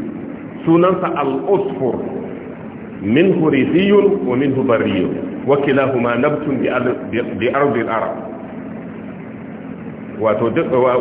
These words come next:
wato wani tsiro ne da ake samu, ice ne da yake fita a ƙasar Larabawa kurum,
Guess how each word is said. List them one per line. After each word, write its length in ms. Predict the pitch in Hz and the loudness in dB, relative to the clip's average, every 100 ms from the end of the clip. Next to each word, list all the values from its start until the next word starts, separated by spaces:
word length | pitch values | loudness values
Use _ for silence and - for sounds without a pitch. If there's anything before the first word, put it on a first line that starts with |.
| 120 | 4
wato 260 | 120 120 | 4 4
wani 260 | 120 147 156 156 - | 2 2 2 0 0
tsiro 300 | 175 170 151 | 6 6 8
ne 140 | 135 | 6
da 100 | 139 135 | 4 2
ake 240 | - 123 135 | 2 0 2
samu, 320 | 131 117 101 - 165 | 2 2 -2 -4 -4
ice 320 | 165 170 143 | 0 2 4
ne 140 | 143 | 4
da 80 | 123 | 4
yake 240 | 135 131 113 | 4 4 0
fita 200 | - 123 | 0 0
a 120 | 117 | 0
ƙasar 280 | 117 127 139 | -2 0 2
Larabawa 720 | 131 127 123 127 127 123 123 147 | 2 2 2 4 4 4 2 2
kurum, 340 | 127 - - | 2 2 -2